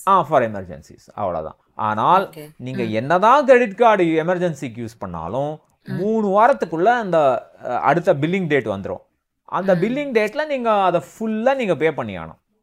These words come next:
Speaker 2: ம், ம்.
Speaker 1: So, அதனால பெரிய ஒண்ணும்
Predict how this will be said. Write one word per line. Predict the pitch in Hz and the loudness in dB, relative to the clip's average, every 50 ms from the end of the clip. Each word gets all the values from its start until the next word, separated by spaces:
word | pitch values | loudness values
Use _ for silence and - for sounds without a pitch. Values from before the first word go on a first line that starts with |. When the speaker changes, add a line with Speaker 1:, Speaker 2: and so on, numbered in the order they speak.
| _ _ _ | _ _ _
Speaker 2:
ம், | _ 190 196 185 175 160 160 160 - _ | _ -12 -12 -12 -12 -14 -16 -20 -20 _
ம். | - 180 175 160 | -16 -16 -12 -2
Speaker 1:
So, | 160 269 240 196 | 0 2 2 2
அதனால | 147 151 190 233 269 240 - - _ _ _ - - - _ _ _ _ _ | 0 0 0 0 0 -2 -2 -8 _ _ _ -20 -20 -20 _ _ _ _ _
பெரிய | - 208 233 254 302 320 320 359 381 359 | -4 -4 -2 -2 -2 -2 0 0 0 0
ஒண்ணும் | 330 285 269 285 294 269 - | 0 0 -2 -4 -6 -6 -8